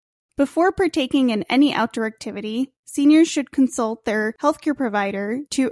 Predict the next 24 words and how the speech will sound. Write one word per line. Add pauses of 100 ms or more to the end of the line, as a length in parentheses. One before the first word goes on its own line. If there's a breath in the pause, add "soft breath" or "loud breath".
assess
their
physical
capabilities (120)
and
determine
which
activities
are
suitable
for
their
individual
needs. (640)
Staying
hydrated
and
wearing
appropriate
clothing,
including
hats
and
sunscreen,